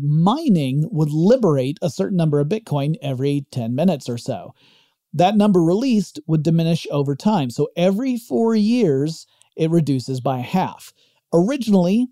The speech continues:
if you were on the ground floor of Bitcoin when it first launched, those first four years, if you were the one to mine a block,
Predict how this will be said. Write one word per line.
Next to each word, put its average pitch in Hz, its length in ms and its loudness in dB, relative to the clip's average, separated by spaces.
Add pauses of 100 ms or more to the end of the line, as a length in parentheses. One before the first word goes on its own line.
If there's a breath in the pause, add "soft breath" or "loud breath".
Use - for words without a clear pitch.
(140)
if - 180 -10
you 196 100 0
were 202 300 2
on 165 160 2
the 151 80 2
ground 180 480 0
floor 190 180 4
of 175 100 2
Bitcoin 165 480 0
when 143 120 0
it 123 100 -12 (140)
first 180 280 0
launched, 147 440 -2
those 131 220 -4
first 190 260 -2
four 180 220 4
years, 180 480 -2 (500 soft breath)
if 165 180 2
you 202 160 4
were 240 140 2
the 220 80 6
one 190 300 2
to 160 160 0
mine 156 720 2
a 151 120 -2
block, 143 520 -2